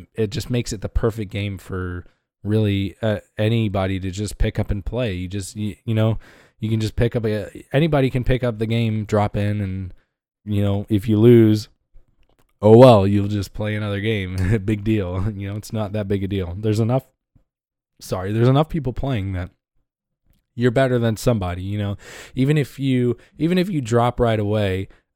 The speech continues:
uh, you're, there's a hundred people that are in the match. If you get sixtieth, you're still better than forty other people there, you know. So there, it, it, it's here to stay, and I'm, I'm glad for it. And I'm actually gonna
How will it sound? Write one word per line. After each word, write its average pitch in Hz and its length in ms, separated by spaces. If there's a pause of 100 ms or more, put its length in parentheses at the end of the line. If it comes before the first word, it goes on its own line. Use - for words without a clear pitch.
uh, 127 180
you're, 131 420 (300)
there's 127 240
a 123 60
hundred 143 340
people 110 380
that 101 160
are 98 120
in 101 120
the 92 80
match. 95 420
If 98 160
you 120 140
get 120 240
sixtieth, - 640
you're 101 100
still - 220
better 113 280
than 92 140
forty 98 400
other 92 160
people 113 320
there, 82 240
you 95 160
know. 95 240 (500)
So 101 340 (3250)
there, 123 280 (800)
it, 127 240
it, 120 240
it's 131 200
here 147 200
to 131 80
stay, 87 340
and 101 160
I'm, 107 280
I'm 117 220
glad 123 420
for 101 220
it. 95 60
And 110 80
I'm 120 80
actually 139 300
gonna 107 320